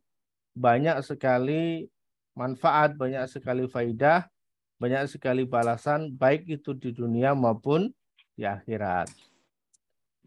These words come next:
Salah satunya ketika di dunia, maka Allah akan berikan jalan keluar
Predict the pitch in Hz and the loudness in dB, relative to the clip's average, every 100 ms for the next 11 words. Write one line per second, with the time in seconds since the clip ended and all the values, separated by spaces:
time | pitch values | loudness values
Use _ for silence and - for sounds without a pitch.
0 | _ - _ _ - - 120 135 160 151 | _ -20 _ _ -14 -4 0 4 4 4
1 | 160 185 180 165 151 143 135 127 127 120 | 2 2 0 -2 0 -2 -2 -6 -4 2
2 | 151 165 143 123 135 139 139 - 131 131 | 4 4 2 0 -2 0 -4 -4 -6 -6
3 | 127 127 131 143 143 127 123 123 127 127 | -6 -2 -2 0 0 2 2 2 0 -2
4 | 139 147 156 131 113 | 0 4 6 4 0